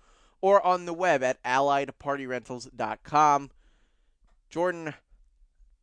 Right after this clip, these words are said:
I know you kinda wrapped it up from your perspective. The culture change is here. You know, the time is here.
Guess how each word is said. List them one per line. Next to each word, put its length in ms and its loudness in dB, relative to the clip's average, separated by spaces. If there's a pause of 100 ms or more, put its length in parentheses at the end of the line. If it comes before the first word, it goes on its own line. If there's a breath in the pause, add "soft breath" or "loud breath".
(680)
I 80 -4
know 80 0
you 100 -2
kinda 220 0
wrapped 240 -4
it 80 -8
up 120 -4
from 140 -20
your 120 -12
perspective. 600 -10 (1200)
The 100 -10
culture 360 0
change 280 -6
is 140 -10
here. 320 -6 (160)
You 80 -14
know, 140 -6
the 80 -16
time 500 -4 (160)
is 200 -16
here. 280 -10